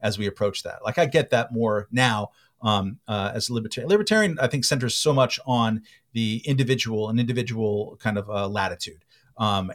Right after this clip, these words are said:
and so libertarians can be, uh, pretty critical of, uh,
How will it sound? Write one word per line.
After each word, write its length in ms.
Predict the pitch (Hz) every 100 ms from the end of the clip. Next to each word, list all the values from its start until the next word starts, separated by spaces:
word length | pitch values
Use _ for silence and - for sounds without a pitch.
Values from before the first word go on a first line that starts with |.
| -
and 340 | 113 107 104
so 480 | - - 110 104 104 - _ -
libertarians 640 | 131 127 127 135 127 117
can 200 | - 117
be, 420 | 110 110 110 107 - _
uh, 120 | - 113
pretty 300 | - 135 120
critical 680 | - 113 107 110 107 107 -
of, 400 | 117 110 104 101 - _ _ _
uh, 320 | 107 98 98